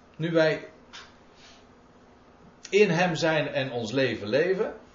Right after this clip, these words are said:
dat is heilig-, hij is degene die ons heiligt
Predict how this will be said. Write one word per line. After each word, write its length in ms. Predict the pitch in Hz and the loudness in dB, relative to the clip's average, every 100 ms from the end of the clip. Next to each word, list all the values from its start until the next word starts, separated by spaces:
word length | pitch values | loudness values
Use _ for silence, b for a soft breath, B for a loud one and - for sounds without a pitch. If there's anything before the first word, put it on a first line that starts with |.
| B B B | B B B
dat 140 | - 117 | -4 -4
is 60 | |
heilig-, 360 | 123 170 196 - - | 0 0 0 -4 -10
hij 420 | 107 139 226 294 | -6 2 4 4
is 220 | - 208 | 2 -4
degene 520 | 190 - 214 233 202 | -6 0 2 2 -2
die 240 | 123 156 156 | -6 -10 -6
ons 280 | 190 208 185 | -2 -2 -4
heiligt 600 | 185 196 110 - - - | -6 -6 -6 -12 -18 -20